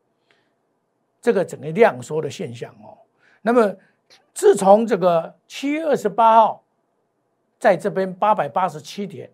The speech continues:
的一个复杂的多头修正波，已经搞了三个多月了。那我跟你讲，我很有信心，这个行情啊，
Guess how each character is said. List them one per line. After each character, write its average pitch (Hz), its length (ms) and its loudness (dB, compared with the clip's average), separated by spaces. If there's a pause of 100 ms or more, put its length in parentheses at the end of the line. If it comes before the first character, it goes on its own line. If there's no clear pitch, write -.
(220)
的 147 160 -10
一 165 140 -10
个 165 180 -6
复 214 320 -6
杂 135 300 -4
的 135 200 -12 (160)
多 180 200 -6
头 135 180 -12
修 151 180 -14
正 143 240 -12
波， 139 200 -12
已 - 20 -18
经 165 180 -16
搞 117 180 -8
了 120 120 -18
三 175 260 -8
个 165 120 -10
多 156 200 -14
月 156 220 -18
了。 - 60 -20 (1120)
那 226 360 0 (380)
我 160 160 -10
跟 208 160 -6
你 208 100 -6
讲， 185 240 -12
我 147 140 -14
很 190 80 -6
有 170 160 -6
信 175 240 -14
心， 147 260 -18 (600)
这 311 100 -6
个 320 100 0
行 214 300 -4
情 160 220 -10
啊， 147 180 -12